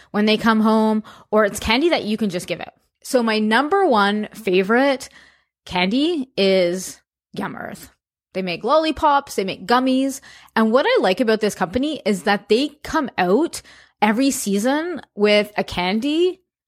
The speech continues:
that is associated with that season, like, that holiday. So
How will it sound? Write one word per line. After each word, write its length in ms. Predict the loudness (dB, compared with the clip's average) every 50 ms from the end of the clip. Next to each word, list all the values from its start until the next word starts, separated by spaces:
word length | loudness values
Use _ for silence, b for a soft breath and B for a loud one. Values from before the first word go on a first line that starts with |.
| _ _ _ _ -2
that 460 | 0 2 4 4 4 2 0 -2 -10 _ _ _ _ _ _ -6 -6
is 120 | -4 -4
associated 460 | -4 -2 0 -2 0 0 -2 -4 -4
with 100 | -4 -4
that 260 | -4 -4 -4 -6 -8 -20 -20 _
season, 500 | -14 -10 -10 -10 -10 -12 -18 -20 -20 _ _ _ _ -14
like, 180 | -12 -10 -6 -4
that 140 | -6 -6 -4
holiday. 420 | -4 -4 -4 -4 -4 -8 -10 -10
So 360 | -4 0 2 2 2 0 -2